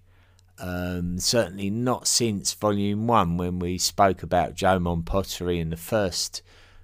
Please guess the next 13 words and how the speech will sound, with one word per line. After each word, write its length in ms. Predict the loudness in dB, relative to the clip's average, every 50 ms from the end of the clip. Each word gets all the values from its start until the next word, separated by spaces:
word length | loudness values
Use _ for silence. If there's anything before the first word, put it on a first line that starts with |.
| -20 -16 -10
uh, 240 | -6 -4 -4 -2 -2
sort 300 | -2 -2 -2 -4 -2 0
of 40 |
Neolithic 520 | 0 2 2 2 2 0 0 -2 -4 -8 -6
villages 600 | -4 -2 0 0 0 0 -2 -2 -2 -2 -2 -2
of 180 | -4 -4 -6 -6
Japan, 580 | -6 -6 -6 -6 -4 -4 -4 -2 -2 -2 -4
which, 320 | -4 -6 -8 -8 -10 -8 -8
um, 340 | -8 -8 -6 -6 -8 -8 -12 -14 -12
can 160 | -8 -6 -6
often 400 | -6 -6 -8 -8 -8 -6 -6 -4
be, 460 | -4 -4 -2 -4 -4 -8 -10 -14 -18 -18 -14
uh, 300 | -12 -10 -10 -10 -10